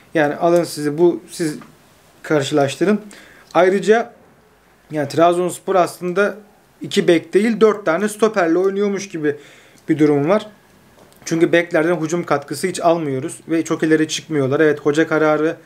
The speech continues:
bu büyük ihtimalle. E, ama yani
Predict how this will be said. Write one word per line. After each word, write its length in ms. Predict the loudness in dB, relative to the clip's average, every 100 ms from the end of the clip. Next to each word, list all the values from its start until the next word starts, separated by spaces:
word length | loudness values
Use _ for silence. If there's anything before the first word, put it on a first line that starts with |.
| -20 -20 -20 _ -6
bu 120 | 0
büyük 200 | 0 -2
ihtimalle. 680 | -6 -6 0 0 2 -2 -4 -14 -20 -20 -20 -20 -20 -20 _ 0
E, 140 | 2
ama 160 | 4 4
yani 300 | 2 0